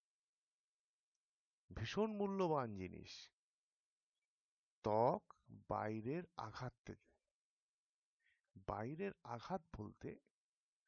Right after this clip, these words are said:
আমরা প্রতিনিয়ত চাপ, তাপ, বিভিন্ন ক্ষতিকর জীবাণু,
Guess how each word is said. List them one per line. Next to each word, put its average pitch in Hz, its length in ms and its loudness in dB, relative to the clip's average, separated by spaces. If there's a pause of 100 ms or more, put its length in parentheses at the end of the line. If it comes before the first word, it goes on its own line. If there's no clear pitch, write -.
(400)
আমরা 190 380 0
প্রতিনিয়ত 127 1000 0 (2500)
চাপ, 110 480 6 (1300)
তাপ, 110 440 6 (1200)
বিভিন্ন 151 500 0 (240)
ক্ষতিকর 131 680 -2 (580)
জীবাণু, 127 560 6